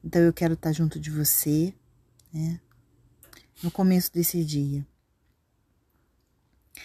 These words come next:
Se for possível,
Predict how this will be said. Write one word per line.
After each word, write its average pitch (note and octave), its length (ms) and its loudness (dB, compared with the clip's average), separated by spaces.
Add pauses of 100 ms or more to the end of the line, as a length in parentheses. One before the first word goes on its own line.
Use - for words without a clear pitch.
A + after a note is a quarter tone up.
(1080)
Se - 140 -4
for B3 200 4
possível, F3 760 2